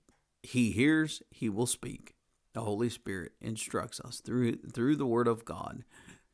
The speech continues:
direct from heaven. And he says, "He will declare to you the things that are to come. And he will glorify me, for he will take what is mine and declare it to you. And all that the Father has is mine. Therefore I said that he will take what is mine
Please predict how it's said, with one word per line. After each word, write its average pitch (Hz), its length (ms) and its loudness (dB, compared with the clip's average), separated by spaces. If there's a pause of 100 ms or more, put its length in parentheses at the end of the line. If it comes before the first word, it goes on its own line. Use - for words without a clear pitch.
(520)
direct 135 420 6
from 113 300 -2
heaven. 101 380 -2
And 107 120 0
he 110 60 2
says, 107 340 2 (520)
"He 123 260 2
will 120 140 2
declare 120 420 2
to 117 140 -2
you 117 140 2
the 107 120 -4
things 113 360 -2
that - 140 -10
are 110 200 0
to 110 80 -8
come. 101 460 -4 (1300)
And 117 120 -2
he 135 80 6
will 156 140 6
glorify 180 580 8
me, 160 300 6
for 131 200 0
he 139 60 4
will 117 160 4
take 131 340 2
what 131 120 0
is 123 100 0
mine 104 240 0
and 104 140 -2
declare 104 340 0
it - 140 -4
to 123 80 -10
you. 101 340 -4
And 107 80 -10
all 120 260 2
that 120 140 0
the 113 100 -4
Father 117 360 2
has 117 340 0
is 107 220 -6
mine. 156 400 2 (280)
Therefore 120 460 -4
I 113 80 0
said 120 320 -2
that 107 140 -6
he 110 120 -2
will 113 160 0
take 120 400 -4
what 113 140 -4
is 113 160 -4
mine 101 320 -4